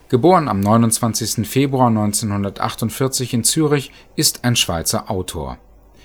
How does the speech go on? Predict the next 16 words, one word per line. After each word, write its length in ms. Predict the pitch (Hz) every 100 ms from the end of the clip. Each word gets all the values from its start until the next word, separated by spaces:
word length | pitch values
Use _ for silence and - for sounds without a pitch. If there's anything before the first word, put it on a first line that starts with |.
| - _ _ _ - -
Suter 500 | 104 113 113 147 143 - -
lebt 240 | 160 160
mit 120 | 113
seiner 280 | - 87 78
Frau, 420 | - - 104 131
der 200 | 127 -
Architektin 680 | 120 135 147 156 - 117 101
Margrit 540 | 98 104 - 117 -
Ney 380 | 101 95 98 113
Suter, 500 | - 107 113 143 160 - - - -
abwechselnd 580 | 220 139 127 131 113
auf 220 | - 87 -
Ibiza 580 | 139 127 131 - 127 127
und 320 | 135 131 -
in 160 | 131 127
Guatemala. 880 | 110 92 92 113 101 80 78 64